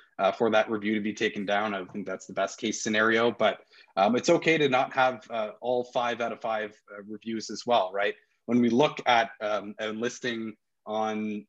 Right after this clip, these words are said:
Amazon, right? Uh, if you're, you're looking to buy a commuter-, a computer monitor, right? You're not gonna look for the one maybe that has five point five. It doesn't actually invoke,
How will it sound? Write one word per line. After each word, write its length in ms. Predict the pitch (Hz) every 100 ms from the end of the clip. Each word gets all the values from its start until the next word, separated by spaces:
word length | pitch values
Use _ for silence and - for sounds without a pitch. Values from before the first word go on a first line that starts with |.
| -
Amazon, 560 | 131 120 110 90 87
right? 280 | 95 98 113 - _ _ -
Uh, 60 |
if 140 | 95 -
you're, 260 | 107 101 101
you're 180 | 104 101
looking 240 | 113 135
to 80 | 110
buy 220 | 110 107
a 140 | 104 98
commuter-, 480 | 127 123 120 110 107
a 80 | 107
computer 640 | 127 - 117 131 135 110
monitor, 420 | 101 95 92 92
right? 220 | 95 107 -
You're 120 | 113
not 160 | 127
gonna 140 | 147 123
look 200 | 113 -
for 80 | 113
the 80 |
one 320 | 101 104 107 107 _ _ _
maybe 240 | 123 135 139
that 160 | 127
has 220 | 120 123 -
five 220 | 123 120
point 220 | 127 113
five. 380 | 117 113 110 98
It 120 | 113 110 -
doesn't 280 | 143 156
actually 380 | 123 123 - 127
invoke, 440 | 110 101 113 107